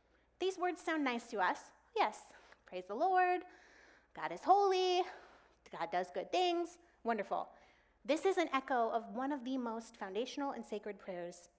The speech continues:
in the entire Jewish, te-, I wanna say text. That's not the right word. The entire Jewish theology. It is echoing Deuteronomy six, where we have the Shema Israel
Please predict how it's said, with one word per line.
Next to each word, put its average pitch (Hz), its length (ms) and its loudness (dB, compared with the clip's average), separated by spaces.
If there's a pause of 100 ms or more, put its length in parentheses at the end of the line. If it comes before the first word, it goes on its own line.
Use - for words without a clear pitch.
(180)
in 196 60 -10
the 196 120 -8
entire 214 680 -6 (560)
Jewish, 190 500 -6 (2000)
te-, - 80 -18 (440)
I - 40 -8
wanna 220 140 -6
say 180 140 -6
text. - 440 -10
That's 202 140 -2
not 208 100 -4
the 202 80 -6
right 180 160 -2
word. - 160 -4 (260)
The 233 80 -2
entire 254 320 4
Jewish 240 480 2 (680)
theology. 262 480 -2 (920)
It 220 80 2
is 226 300 4
echoing 285 400 0
Deuteronomy 220 500 -4
six, - 540 -4 (400)
where 208 140 -4
we 220 80 -2
have 233 280 -2
the 233 60 -6
Shema 233 560 -4
Israel 208 680 -2